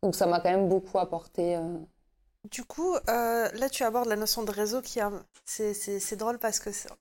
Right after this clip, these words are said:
Speaker 2: il y a déjà, elle a déjà été abordée, euh, en, en filigrane, mais c'était pas la problématique principale. Euh, en quoi c'est problématique de ne pas avoir de réseau ?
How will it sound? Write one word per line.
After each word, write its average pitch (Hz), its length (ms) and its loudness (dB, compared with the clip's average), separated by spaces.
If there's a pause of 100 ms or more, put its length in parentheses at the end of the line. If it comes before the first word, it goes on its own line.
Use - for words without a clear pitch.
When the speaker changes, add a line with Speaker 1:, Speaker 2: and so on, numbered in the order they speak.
(320)
Speaker 2:
il 202 100 -6
y - 20 -2
a 208 60 0
déjà, 202 640 -2
elle 202 140 -4
a 202 60 0
déjà 202 220 -4
été 196 160 -4
abordée, 196 560 -2 (720)
euh, 170 380 -6 (680)
en, 208 220 2
en 214 140 2
filigrane, 226 520 0
mais 226 80 -4
c'était 208 280 -6
pas 214 100 2
la 214 100 2
problématique 196 560 -6
principale. 233 760 -4 (680)
Euh, 214 640 2 (1700)
en 240 200 0
quoi 320 180 6
c'est 277 160 2
problématique 240 720 0
de 220 100 -2
ne 214 60 0
pas 208 160 0
avoir 202 220 -2
de 196 80 -6
réseau ? 190 340 -6